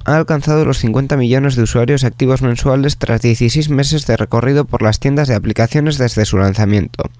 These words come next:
Los responsables de la aplicación calculan que se envían cerca de mil millones de mensajes al día y que cada semana su base de usuarios se amplía en un millón, según ha explicado en un post en el blog oficial de Telegram, en el que destacan que los resultados son impresionantes,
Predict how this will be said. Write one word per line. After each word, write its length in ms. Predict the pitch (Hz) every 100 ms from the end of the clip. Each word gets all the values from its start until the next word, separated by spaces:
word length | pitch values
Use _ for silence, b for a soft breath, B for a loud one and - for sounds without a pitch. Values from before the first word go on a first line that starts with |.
| B B
Los 220 | 120 123
responsables 580 | 117 - 113 139 143 160
de 60 | 143
la 80 |
aplicación 480 | 143 151 147 147 151
calculan 480 | 127 113 151 147 135
que 100 | 123
se 120 | 120
envían 340 | 117 135 135 131
cerca 260 | 139 156
de 140 | 139 127
mil 140 | 135
millones 420 | 135 123 135 139
de 80 | 127
mensajes 440 | 104 - - -
al 140 | 117 101
día 220 | 98 64
y 60 | 82
que 120 | -
cada 240 | 101 95
semana 340 | 117 123 139 147
su 140 | 123
base 240 | 120 131
de 80 | 117
usuarios 400 | 113 127 123 143
se 80 | 120
amplía 320 | 107 127 139
en 80 | 127
un 140 | 123
millón, 340 | 117 104 95 92
según 240 | 104 113
ha 60 | 123
explicado 500 | - 107 113 131 131
en 60 |
un 120 | 123 110
post 300 | 135 143 117
en 100 | 107
el 100 | 101
blog 220 | 123 -
oficial 420 | - 110 131 127
de 120 | 110
Telegram, 540 | - 131 123 139 135 -
en 160 | 117
el 80 | 110
que 140 | 123 113
destacan 440 | 117 139 147 147
que 120 | -
los 140 | 107 110
resultados 560 | 107 113 120 131 131
son 100 | 135
impresionantes, 800 | 127 - 110 107 101 87 85 -